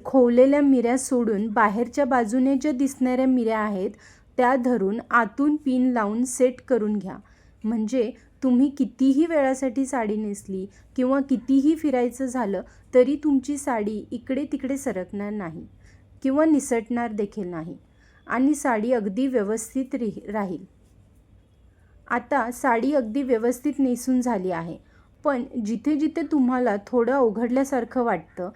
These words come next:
तिथे तिथे पिन लावून साडी सेट करू शकता.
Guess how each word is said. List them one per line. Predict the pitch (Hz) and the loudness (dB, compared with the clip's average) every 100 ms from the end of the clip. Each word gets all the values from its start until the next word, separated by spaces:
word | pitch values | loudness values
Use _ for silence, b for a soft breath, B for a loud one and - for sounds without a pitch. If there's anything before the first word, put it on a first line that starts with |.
| b b _ 269 | b b _ -6
तिथे | 240 285 294 | -2 -2 -2
तिथे | 277 - 233 220 - | -4 -2 -6 -6 -2
पिन | 269 285 | 0 2
लावून | 285 226 214 240 | 2 0 0 -2
साडी | 247 247 202 214 | -2 -2 -2 -2
सेट | 226 226 220 | -2 -2 -2
करू | - 202 196 | -4 -6 -6
शकता. | 202 185 _ | -8 -12 _